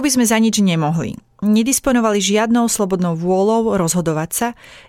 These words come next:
iba nasledujeme pudy a evolučne nastavené schémy. Vplyv evolúcie a biológie je na hľadanie a výber partnera v skutku výrazný.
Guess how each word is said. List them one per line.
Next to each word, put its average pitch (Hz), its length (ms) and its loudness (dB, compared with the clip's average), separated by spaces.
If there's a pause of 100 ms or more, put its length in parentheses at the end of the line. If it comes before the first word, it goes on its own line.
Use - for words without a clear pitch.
iba 262 160 2
nasledujeme 190 560 0
pudy 175 480 -4
a - 160 -2
evolučne 214 560 0
nastavené 170 480 0
schémy. 151 640 -4 (800)
Vplyv - 400 0
evolúcie 180 800 0
a 202 80 0
biológie 160 880 -2 (240)
je 254 80 2
na 285 160 2
hľadanie 247 560 2
a 175 80 -2
výber 214 320 0
partnera 185 480 -2
v - 80 -6
skutku - 400 -4
výrazný. 175 720 0